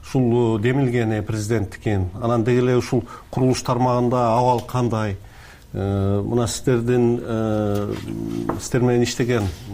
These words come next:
айрым курулуш компанияларынын жетекчилери кандайдыр бир сыноолордон өткөндөй болду. Ушунун баардыгы деги эле рынокто, курулуш тармагында жагдай кандай? Анан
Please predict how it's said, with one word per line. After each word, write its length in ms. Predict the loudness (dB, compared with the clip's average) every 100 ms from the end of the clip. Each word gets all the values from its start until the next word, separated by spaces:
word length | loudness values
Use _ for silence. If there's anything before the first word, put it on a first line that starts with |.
| -10 -2
айрым 420 | 0 2 0 -2 -6 -16 -18 -4
курулуш 220 | -2 0
компанияларынын 840 | 0 0 0 2 2 2 2 0 -2 -8 -18 -8
жетекчилери 680 | -4 -2 -2 0 0 2 0
кандайдыр 460 | 0 0 2 2 2
бир 140 | 0
сыноолордон 720 | 0 0 2 2 0 0 0
өткөндөй 340 | 0 -2 0 2
болду. 440 | 0 0 -2 -4 -8 -18 -18 -18 -2
Ушунун 200 | 2 2
баардыгы 440 | 2 2 0 -2
деги 180 | 0 2
эле 200 | 2 2
рынокто, 540 | 2 2 0 -2 -2 0
курулуш 300 | 0 0 0
тармагында 520 | -2 0 2 2 2
жагдай 340 | 0 0 0 0
кандай? 360 | 0 2 2
Анан 200 | 2 0